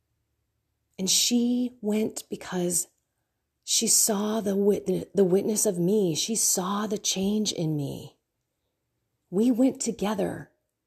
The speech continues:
And when we were done, she hugged me and cried and said, "Thank you for saving my life."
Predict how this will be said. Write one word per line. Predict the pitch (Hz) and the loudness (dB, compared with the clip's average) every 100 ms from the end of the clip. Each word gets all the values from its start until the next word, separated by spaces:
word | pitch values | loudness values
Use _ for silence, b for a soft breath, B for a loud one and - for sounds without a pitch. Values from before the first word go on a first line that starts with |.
| _ _ _ _ _ _ _ _ _ _ _ _ _ _ _ _ _ _ _ - | _ _ _ _ _ _ _ _ _ _ _ _ _ _ _ _ _ _ _ -8
And | 185 185 | -4 -2
when | 185 220 | 0 2
we | 226 233 | 2 0
were | 233 | -2
done, | - 180 170 151 147 - _ _ | -6 -6 -4 -4 -6 -12 _ _
she | - - 196 | -6 -2 -2
hugged | 170 190 185 156 | -4 -6 -6 -6
me | 147 139 135 - _ _ _ _ _ _ _ _ 185 | -6 -6 -10 -20 _ _ _ _ _ _ _ _ -2
and | 185 180 | -2 -4
cried | - 151 147 160 160 - _ _ _ _ _ _ _ _ _ _ _ _ | -8 -8 -8 -10 -12 -14 _ _ _ _ _ _ _ _ _ _ _ _
and | 175 170 | -8 -6
said, | 196 185 - | -6 -8 -6
"Thank | 240 254 240 | 0 0 0
you | 247 262 302 - _ _ | -4 -4 -6 -10 _ _
for | _ 240 240 | _ -6 -4
saving | - 269 240 233 233 233 262 - - | 0 4 4 2 0 -2 -6 -12 -8
my | 269 226 | -4 -2
life." | 254 285 311 226 226 - | 0 2 2 0 -4 -12